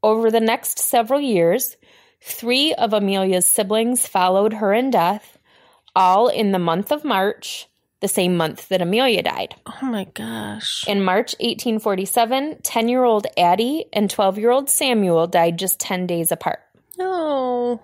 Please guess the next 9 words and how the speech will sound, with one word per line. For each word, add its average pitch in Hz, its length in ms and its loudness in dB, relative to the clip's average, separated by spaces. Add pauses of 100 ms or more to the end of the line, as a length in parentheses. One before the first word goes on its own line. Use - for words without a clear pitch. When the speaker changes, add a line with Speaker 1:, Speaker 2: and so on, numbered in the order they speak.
Speaker 1:
Almost 214 420 0
ten 285 340 -2
years 240 360 2
to 254 140 -2
the 214 140 2
day 190 280 2
after 180 340 0
Samuel's 254 720 0
death, 175 400 -2